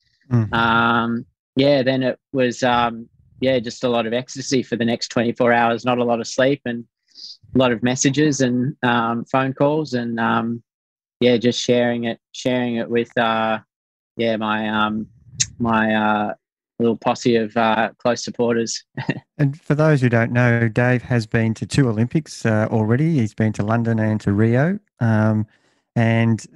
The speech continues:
Speaker 1: you know, it's no guarantee that he's gonna be selected for Tokyo, but he's put his, he's put his hand up, he's qualified for the time, and,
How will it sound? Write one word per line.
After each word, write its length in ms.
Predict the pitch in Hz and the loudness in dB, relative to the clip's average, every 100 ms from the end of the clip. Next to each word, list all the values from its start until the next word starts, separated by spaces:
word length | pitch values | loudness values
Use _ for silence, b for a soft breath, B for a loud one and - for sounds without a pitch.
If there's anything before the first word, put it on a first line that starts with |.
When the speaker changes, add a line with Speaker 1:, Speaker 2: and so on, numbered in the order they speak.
| - - | -18 -2
Speaker 1:
you 60 | 127 | 2
know, 140 | 107 | 2
it's 220 | 127 - | 0 0
no 140 | 131 113 | 0 2
guarantee 560 | 123 113 101 127 143 | 2 2 2 2 4
that 100 | 151 | 4
he's 140 | 131 117 | 2 2
gonna 220 | 123 117 | 0 2
be 100 | 120 | 0
selected 500 | - 127 127 - 123 | 0 0 0 -2 -4
for 120 | - | -4
Tokyo, 520 | - 135 123 131 147 | 0 0 2 2 2
but 280 | 190 113 101 - | 2 0 -2 -4
he's 220 | 123 113 | -2 0
put 180 | - 131 | 0 0
his, 340 | 117 107 - - | 0 -6 -10 -4
he's 100 | 110 | -2
put 180 | - 117 | 0 0
his 120 | 107 | 2
hand 240 | 120 131 | 0 2
up, 100 | 156 - | 0 0
he's 120 | 110 | -2
qualified 600 | - 120 123 131 131 123 _ | 0 0 0 0 0 0 _
for 80 | 123 | -4
the 140 | 117 | -4
time, 400 | 110 120 123 160 | -2 0 2 2
and, 200 | 139 120 | 4 2